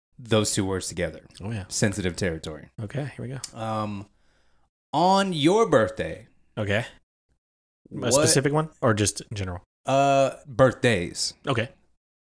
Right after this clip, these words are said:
Speaker 1: What are you, maybe, you know, your birthdays have been different. Like, you want certain things, you wanna go do certain things,
Speaker 2: Hmm.
Speaker 1: uh, depending on whatever age you turn. Like,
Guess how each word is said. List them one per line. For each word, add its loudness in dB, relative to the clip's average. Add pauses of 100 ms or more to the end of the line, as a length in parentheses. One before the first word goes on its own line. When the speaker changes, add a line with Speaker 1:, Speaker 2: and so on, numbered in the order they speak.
(840)
Speaker 1:
What 0
are 0
you, -2 (840)
maybe, 2
you 2
know, 4
your 2
birthdays -2
have -4
been -8
different. -4
Like, -6
you -4
want -6
certain -4
things, -4
you -6
wanna -4
go -6
do 0
certain 0
things, -2 (440)
Speaker 2:
Hmm. -10
Speaker 1:
uh, -2 (100)
depending -10
on -14 (200)
whatever 0
age -6
you -8
turn. -8
Like, -14